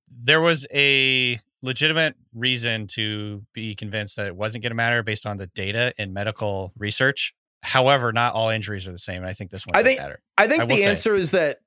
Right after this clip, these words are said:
Speaker 2: it was this year. I think it doesn't matter what it is, ligament, A C L. Bro-, if you did it in the playoffs and that you had surgery in, like, early February or late January, it's just different than, like, November.
Speaker 1: Anyways, still, still bullish on Pollard for everyone who's emailed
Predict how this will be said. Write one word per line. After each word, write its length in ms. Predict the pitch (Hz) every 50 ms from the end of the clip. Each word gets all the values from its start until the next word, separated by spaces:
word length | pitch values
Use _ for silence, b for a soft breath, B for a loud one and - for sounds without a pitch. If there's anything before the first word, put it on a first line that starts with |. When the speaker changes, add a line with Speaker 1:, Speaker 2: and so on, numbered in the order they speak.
| _
Speaker 2:
it 160 | - 151 160 160
was 200 | 165 156 - -
this 260 | 165 170 160 - -
year. 360 | 139 131 120 101 92 90 - _
I 80 | - 139
think 240 | 139 160 156 - -
it 100 | - 131
doesn't 220 | - 175 170 190
matter 200 | 170 165 147 139
what 160 | 127 120 120 113
it 80 | 104
is, 200 | 101 95 92 -
ligament, 360 | 123 131 135 127 139 135 127 -
A 120 | 120 127
C 200 | 117 - - 139
L. 160 | 131 123 120
Bro-, 200 | 117 - 127 131 -
if 180 | 143 127 -
you 60 | 175 165
did 180 | 151 - 196
it 100 | - 269
in 60 | 254
the 100 | 220 175
playoffs 800 | 117 - - - 156 143 147 160 175 202 220 214 - - - - - _ _ _ _ _ -
and 140 | 151 147 143
that 140 | 147 -
you 100 | 139 147
had 220 | 160 151 131 120 -
surgery 800 | - - - - - 160 151 156 - - 175 180 175 175 160 - _ _ -
in, 100 | 151 143
like, 220 | 143 135 120 - -
early 280 | - 143 143 143 156 -
February 600 | - - 151 135 123 147 151 147 151 165 170 139
or 80 | 120
late 220 | 117 110 123 127 123
January, 540 | - 127 117 117 123 131 143 147 156 156 135
it's 160 | 123 - -
just 180 | 139 120 -
different 360 | - - 247 - - 123 110 -
than, 120 | 117 107
like, 220 | 107 101 - -
November. 520 | 107 107 104 - - 95 - - - - - _ _ _ _ _ -
Speaker 1:
Anyways, 560 | 135 151 143 127 120 117 117 - - - - -
still, 500 | - - - - 196 214 226 226 214 -
still 320 | - - - - 185 214 220
bullish 400 | 165 151 180 175 160 156 143 -
on 160 | 147 127 120
Pollard 540 | - - 127 123 120 113 107 101 98 92 -
for 100 | - 107
everyone 260 | 104 104 104 101 98
who's 180 | 101 95 92 92
emailed 400 | 95 101 95 92 85 87 85